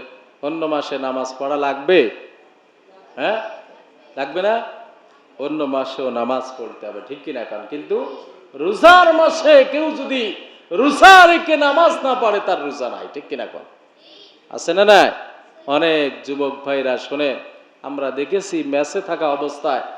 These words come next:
যখন লেখাপড়া করেছি, রোজা ঠিকই রাখে। কারণ কি? মেসে তো মিল্ক বন্ধ, খাবার বন্ধ, রান্না নাই।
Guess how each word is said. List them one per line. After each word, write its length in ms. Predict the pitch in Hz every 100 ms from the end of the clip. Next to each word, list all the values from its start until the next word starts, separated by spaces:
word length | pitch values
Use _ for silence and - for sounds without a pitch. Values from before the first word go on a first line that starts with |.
| - -
যখন 340 | 143 156 156
লেখাপড়া 520 | 147 175 226 220 196 180
করেছি, 560 | 180 175 - 233 262 - - -
রোজা 420 | 175 247 214 277 262
ঠিকই 340 | 240 214 254
রাখে। 280 | 226 208 196
কারণ 440 | - 214 220 196 160
কি? 180 | 139 110 - -
মেসে 300 | 180 214 208 185
তো 80 | 180
মিল্ক 340 | 165 185 214 - 156
বন্ধ, 340 | 147 135 120 110 165
খাবার 260 | 180 175
বন্ধ, 260 | 135 117 120
রান্না 320 | 165 208 170
নাই। 200 | 113